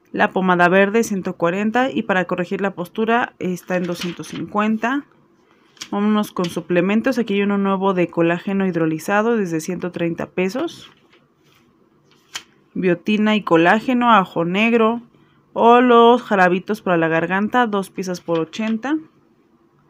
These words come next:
Cartílago, colágeno y biotina, o incluso el de vitamina D tres y cúrcuma en ciento veinte, pomada de árnica en setenta pesos,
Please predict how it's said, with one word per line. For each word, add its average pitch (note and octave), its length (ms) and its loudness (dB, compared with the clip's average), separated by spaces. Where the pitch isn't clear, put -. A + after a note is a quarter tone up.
Cartílago, A#3 720 4
colágeno F3+ 560 2
y E3+ 60 -2
biotina, A#3+ 720 0
o A#3+ 120 6
incluso B3 340 2
el A#3 80 2
de G#3 80 4
vitamina F#3 560 0
D F#3+ 140 -2
tres G3+ 340 -4
y G3 60 -8
cúrcuma A3 480 0
en G3+ 100 0
ciento E3+ 320 -4
veinte, G3 460 -2
pomada E3+ 460 4
de E3+ 180 2
árnica A#3 760 0
en E3+ 160 -6
setenta E3 460 -6
pesos, A#3+ 640 -4